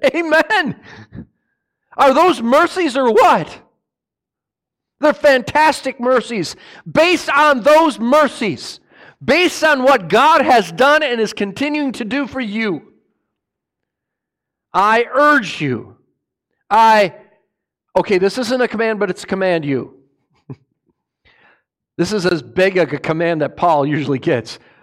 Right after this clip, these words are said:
"I beg of you, I plead with you, I urge you, present your bodies a living and holy accept-, sacrifice,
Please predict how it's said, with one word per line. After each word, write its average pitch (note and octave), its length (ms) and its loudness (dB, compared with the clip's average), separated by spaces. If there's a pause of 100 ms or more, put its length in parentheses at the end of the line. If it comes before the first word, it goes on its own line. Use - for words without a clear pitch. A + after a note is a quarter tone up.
(140)
"I F#3+ 200 2 (280)
beg D4 280 2
of C#4 140 0
you, F3 360 -2
I A#3+ 140 4
plead C#4+ 480 -2
with A#3+ 240 -4
you, F#3 260 -4 (600)
I A#3 300 4
urge C#4+ 420 0
you, D3 440 -4
present G3+ 960 -4
your G3 160 0
bodies F3 580 2
a C#3+ 100 -2
living F3 640 0
and C3 180 -6
holy D#3 420 -2 (200)
accept-, D3 640 -6
sacrifice, D3 840 -4